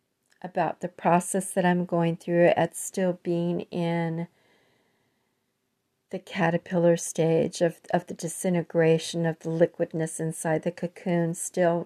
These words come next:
trying to form who I am really becoming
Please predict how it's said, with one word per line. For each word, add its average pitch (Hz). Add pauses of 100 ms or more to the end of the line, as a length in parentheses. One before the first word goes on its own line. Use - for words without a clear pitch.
trying 175
to 170
form 165 (1000)
who 254
I 208
am 196
really 185
becoming 175